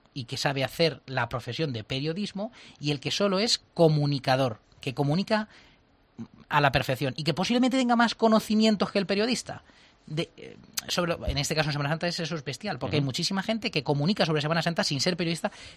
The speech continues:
Speaker 1: pero que lo que comunica es alucinante porque tiene un, un vasto conocimiento. Pero a la hora de transmitir la información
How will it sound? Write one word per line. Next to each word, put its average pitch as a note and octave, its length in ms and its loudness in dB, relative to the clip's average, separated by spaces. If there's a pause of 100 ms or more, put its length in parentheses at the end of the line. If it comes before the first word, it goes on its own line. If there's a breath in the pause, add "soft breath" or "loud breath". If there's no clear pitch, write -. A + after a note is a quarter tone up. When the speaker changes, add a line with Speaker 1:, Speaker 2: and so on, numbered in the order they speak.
Speaker 1:
pero C#3+ 140 -2
que D3 80 -4
lo C#3+ 80 -2
que C#3 80 -4
comunica D#3 360 -2
es - 240 -4
alucinante D3 400 -2
porque D#3 160 -2
tiene D#3 120 0
un, D3+ 220 0
un D3 160 0
vasto - 260 4
conocimiento. B2+ 560 -6 (680 loud breath)
Pero C3+ 300 2
a A#2+ 40 0
la A#2+ 140 -2
hora D#3+ 180 0
de F3 140 -4
transmitir D3+ 640 -2
la C3 80 -4
información B2+ 800 -6